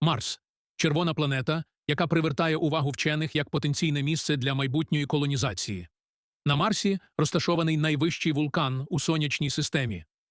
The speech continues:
Олімп, висота якого становить двадцять сім кілометрів. Юпітер. Найбільша планета сонячної системи, газовий гігант,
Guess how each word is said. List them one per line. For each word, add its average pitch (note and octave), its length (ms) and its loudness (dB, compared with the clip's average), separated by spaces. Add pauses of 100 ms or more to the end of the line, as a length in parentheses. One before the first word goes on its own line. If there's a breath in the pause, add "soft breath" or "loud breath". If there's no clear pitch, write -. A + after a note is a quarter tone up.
Олімп, D#3+ 360 2 (360)
висота D3+ 360 2
якого D3 300 0
становить C#3 440 -2
двадцять D3 360 -2
сім C#3 220 0
кілометрів. A2 560 -2 (600)
Юпітер. D#3+ 540 0 (600)
Найбільша D#3+ 420 2
планета F3 360 0
сонячної D#3 480 0
системи, A#2 520 -2 (300)
газовий D3 360 2
гігант, A#2+ 440 -2